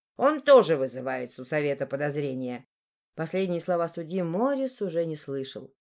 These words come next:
Стоило осознать, что Тайрин так и не отказала в обществе герцогу Шерреру, а продолжала с ним встречаться. Внутри все переворачивалось от мысли, что между ними что-то есть. Может, Тайрин действительно ничем не отличается от других девушек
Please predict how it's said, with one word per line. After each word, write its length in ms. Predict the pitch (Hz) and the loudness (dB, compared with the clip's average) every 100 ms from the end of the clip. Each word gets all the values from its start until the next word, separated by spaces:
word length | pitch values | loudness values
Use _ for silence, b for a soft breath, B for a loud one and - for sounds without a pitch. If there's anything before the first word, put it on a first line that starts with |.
| _ | _
Стоило 460 | - - 302 285 | -8 -2 2 4
осознать, 500 | 254 247 226 226 220 | 2 0 0 -2 -2
что 180 | - 196 | -4 -6
Тайрин 460 | 185 220 233 208 196 | -2 2 4 2 -2
так 240 | 214 208 | -4 -2
и 60 | 214 | -2
не 80 | 214 | -2
отказала 580 | 208 220 202 254 240 | -4 -4 0 2 2
в 60 | 208 | 2
обществе 440 | 220 220 208 202 | 0 -2 -6 -6
герцогу 480 | 190 208 202 196 180 | 0 0 0 -4 -6
Шерреру, 640 | 175 247 277 247 170 143 - _ _ - | -2 4 6 4 0 -4 -14 _ _ -8
а 100 | 165 | -2
продолжала 560 | 185 180 165 196 202 | 2 4 4 2 2
с 120 | 180 | 0
ним 160 | 160 160 | -6 -6
встречаться. 800 | - 156 147 147 135 - - 151 _ _ _ _ _ _ | -8 -10 -8 -10 -10 -12 -18 -20 _ _ _ _ _ _
Внутри 560 | 190 262 311 302 339 285 | 4 6 6 4 0 0
все 220 | - 302 | 0 0
переворачивалось 920 | 285 269 262 254 226 202 175 165 156 | 2 4 4 4 4 0 -4 -6 -4
от 140 | 175 | -4
мысли, 300 | 196 233 196 | 0 0 -2
что 200 | 175 - | -8 -4
между 340 | 180 180 160 175 | -2 -4 -4 -2
ними 320 | 185 247 233 | 2 2 2
что-то 400 | 202 - 196 202 | -2 -4 -4 -4
есть. 540 | 190 170 143 - _ _ _ _ _ _ | -6 -6 -10 -12 _ _ _ _ _ _
Может, 320 | - 190 190 196 | -2 0 -2 0
Тайрин 380 | 196 190 185 | 0 2 0
действительно 600 | 175 180 202 262 269 262 233 | -4 -8 -4 -4 0 0 0
ничем 340 | 220 214 208 | 0 -2 -2
не 100 | 190 | -2
отличается 640 | 185 196 196 208 185 - | -2 -4 -2 -2 -2 -4
от 60 | 190 | -2
других 360 | 185 190 190 175 | -2 -2 -2 -2
девушек 560 | 196 185 175 - 175 | 0 0 -2 -10 -16